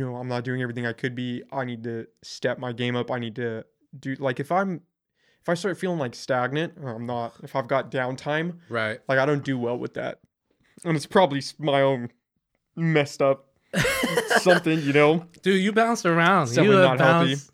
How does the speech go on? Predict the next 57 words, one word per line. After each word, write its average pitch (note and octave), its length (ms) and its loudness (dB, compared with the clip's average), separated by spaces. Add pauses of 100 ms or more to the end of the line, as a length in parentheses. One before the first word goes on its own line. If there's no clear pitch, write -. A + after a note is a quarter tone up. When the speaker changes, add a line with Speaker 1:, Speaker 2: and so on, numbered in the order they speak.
(120)
Speaker 2:
you D3+ 140 -4
have D#3+ 160 -2
bounced D#3 360 -4
around. C#3+ 500 0
Oh C#3+ 240 -2
my B2+ 140 -4
God. A#2+ 420 0 (140)
Speaker 1:
Whew. E4 200 2 (220)
Speaker 2:
I've, C#3+ 240 2
I, C#3+ 420 0
I - 20 -2
don't C#3+ 300 -4
know C3+ 180 -4
anyone C3 340 -4
else C3 220 -2
has, B2+ 180 -2
like, A2 280 -4
who've G#2+ 300 -14
gone G#2 360 -6
to, G#2+ 120 -12
like, F#2 240 -10
so G2+ 220 -12
many F#2+ 140 -12
different F#2+ 240 -18
places F#2+ 580 -12 (100)
in - 80 -16
Speaker 1:
Yeah, C#3+ 100 2
Speaker 2:
the B2+ 40 0
Speaker 1:
it's G2 80 -6
been D#3+ 100 0
Speaker 2:
span A2 200 -2
of, G2+ 60 -6
like, G2 160 -10
four G#2 200 -8
years. F#2 260 -8
Speaker 1:
I B2 80 -10
mean, A#2 200 -16
right? D3 380 -8 (160)
There, D3+ 220 0
I C#3+ 40 2
feel G3+ 260 2
like D#3+ 140 4
there's D3+ 180 2
a C#3 40 0
reason. C3+ 320 0
It's B2+ 220 -8
definitely, D3 460 -2 (120)
it's, - 340 -14 (260)
that's D3 200 -4
not F#3+ 200 2
the C#3 100 2
way C#3 220 4
you B2+ 260 -2
sh-, - 800 -18
should A3+ 300 -10
do D#4+ 200 -6
it. F#4+ 180 -10